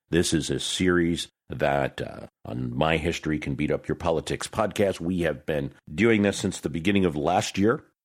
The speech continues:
We've gone over a bunch of stories, and for the most part, with his own party or in a bipartisan fashion,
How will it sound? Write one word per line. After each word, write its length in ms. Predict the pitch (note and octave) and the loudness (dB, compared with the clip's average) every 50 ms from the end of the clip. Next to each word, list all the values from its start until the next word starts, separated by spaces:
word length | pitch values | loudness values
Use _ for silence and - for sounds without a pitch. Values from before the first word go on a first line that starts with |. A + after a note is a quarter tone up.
| _ _ _ _ _ _ _ - | _ _ _ _ _ _ _ -4
We've 240 | D2+ E2 D#2+ C#2 C#2 | -2 -2 -2 0 0
gone 240 | F2 E2+ E2+ E2 | 0 2 2 4
over 380 | E2+ F2+ G2+ G#2+ F#2 F2+ E2+ E2 | 4 4 4 4 6 6 4 4
a 60 | D#2 | 4
bunch 520 | C#2+ - _ _ - A#2+ C3 D3 C#3+ - A#2 | 2 -4 _ _ 2 4 4 4 2 2 0
of 160 | G#2 E2+ - | 0 0 -2
stories, 760 | - - - - G#2+ G#2 G2 G2 G2 G#2+ C3 B2+ - - - _ _ _ _ _ _ _ _ _ _ _ - | -8 -6 -2 0 2 4 4 2 2 0 -2 -6 -10 -14 -14 _ _ _ _ _ _ _ _ _ _ _ 0
and 180 | F2+ F#2+ F#2+ | 2 2 2
for 200 | - - G#2 G#2 | 2 2 2 4
the 100 | G2+ F#2+ | 4 2
most 560 | F2+ C#2+ - G3+ A3 A#3+ B3 B3 - - - | 0 0 0 2 4 4 4 4 2 -2 -6
part, 420 | - - E2+ B1+ A1+ A#1+ A#1+ - - - _ _ _ | -2 0 0 0 0 -2 -4 -6 -12 -20 _ _ _
with 300 | - - D#2 G2 A2 - | -6 0 2 2 4 4
his 180 | B2+ B2+ A2 B2 | 4 2 4 6
own 200 | A#2+ A#2+ A#2+ A2 | 6 4 4 4
party 480 | - B2 A#2 A#2+ A#2+ B2 B2+ B2 A#2+ - _ _ _ _ - | 4 4 4 4 4 4 0 0 -4 -8 _ _ _ _ -4
or 160 | _ F2+ F#2 F#2 | _ 2 4 4
in 60 | F2+ | 4
a 60 | E2+ | 2
bipartisan 760 | C#2 F2+ F#2 G#2+ B2+ C3+ - A#2+ G#2 G#2+ G#2+ G2+ - G#2+ G2+ | 2 2 2 2 2 2 0 0 0 0 0 0 0 0 0
fashion, 640 | F#2 - - D#2+ C#2+ C#2+ - - F#2 F#2+ A2 C3 | 0 2 2 2 2 2 2 2 2 2 2 0